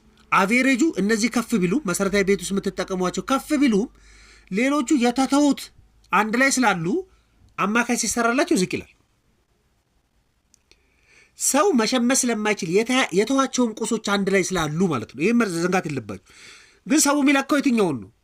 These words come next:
በየዕለቱ የሚኖረውን ነው ሰው የሚለካው። ለምሳሌ የአፕል ዋጋ ቢቀንስ ሰው እኮ አፕል ትቷል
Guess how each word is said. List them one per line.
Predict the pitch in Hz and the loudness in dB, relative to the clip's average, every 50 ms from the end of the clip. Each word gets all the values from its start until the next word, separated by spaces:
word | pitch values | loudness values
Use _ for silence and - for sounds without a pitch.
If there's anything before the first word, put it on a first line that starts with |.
| _ - | _ -4
በየዕለቱ | 156 226 254 214 233 277 269 269 269 - | -2 0 0 2 2 2 2 2 2 2
የሚኖረውን | 302 269 277 269 277 269 262 269 262 233 | 2 2 4 4 4 4 4 4 2 2
ነው | 233 208 | 2 0
ሰው | 190 196 | 0 0
የሚለካው። | 175 160 151 120 - - - _ _ _ _ _ _ _ _ _ _ _ _ _ _ _ _ _ _ _ _ _ _ _ _ _ _ _ _ _ _ _ _ _ _ _ _ _ _ _ _ _ _ _ _ _ _ _ _ _ _ _ _ _ _ _ _ _ _ - | 0 0 -2 -4 -6 -10 -20 _ _ _ _ _ _ _ _ _ _ _ _ _ _ _ _ _ _ _ _ _ _ _ _ _ _ _ _ _ _ _ _ _ _ _ _ _ _ _ _ _ _ _ _ _ _ _ _ _ _ _ _ _ _ _ _ _ _ -6
ለምሳሌ | 151 170 190 - 226 208 | -4 -4 0 0 2 2
የአፕል | 196 185 190 214 240 - 254 240 | 4 4 4 4 2 2 2 4
ዋጋ | 220 196 175 175 151 | 4 4 4 2 0
ቢቀንስ | 156 - 156 147 190 277 370 - | 0 -2 -2 -2 -2 0 -2 2
ሰው | - 254 | 2 0
እኮ | 240 - 269 | 2 4 2
አፕል | 240 240 - 269 240 | 2 2 0 -2 -2
ትቷል | - - 240 233 170 - | -2 0 2 2 2 0